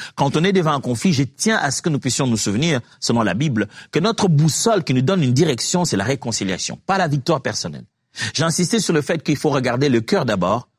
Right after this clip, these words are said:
avant de regarder que dit la bouche. Et je rappelais à chacun que nos bouches, nos paroles, nos langues, ce que nous sortons de notre bouche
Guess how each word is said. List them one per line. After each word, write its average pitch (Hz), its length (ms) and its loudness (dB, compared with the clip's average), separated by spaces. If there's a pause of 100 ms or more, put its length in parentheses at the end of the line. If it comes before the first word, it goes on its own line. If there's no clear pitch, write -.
(300)
avant 131 320 0
de 139 60 2
regarder 110 380 0
que 120 120 -2
dit 113 240 2
la 95 120 2
bouche. 76 340 -6 (260)
Et 156 100 2
je 135 120 2
rappelais 175 480 0
à 139 60 0
chacun 92 360 -6 (220)
que - 80 -2
nos 110 160 2
bouches, 165 440 2
nos 95 100 0
paroles, 139 340 0
nos 123 140 2
langues, 160 340 0
ce - 120 -2
que 139 100 -2
nous 131 140 0
sortons 214 500 -2
de 170 80 0
notre 120 300 -4
bouche - 320 -12